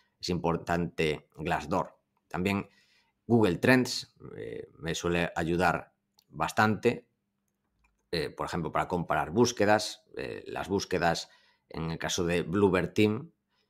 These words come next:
eh, de la marca, pues se busca más esta marca que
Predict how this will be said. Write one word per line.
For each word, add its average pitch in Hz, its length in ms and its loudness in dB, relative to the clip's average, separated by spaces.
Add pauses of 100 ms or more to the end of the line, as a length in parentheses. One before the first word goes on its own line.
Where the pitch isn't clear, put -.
(320)
eh, 78 460 -2
de 85 160 -2
la 87 120 4
marca, 107 600 2 (320)
pues - 400 -10 (400)
se - 160 -4
busca 95 320 2
más 101 380 2
esta 87 240 0
marca 104 500 2 (400)
que - 360 -4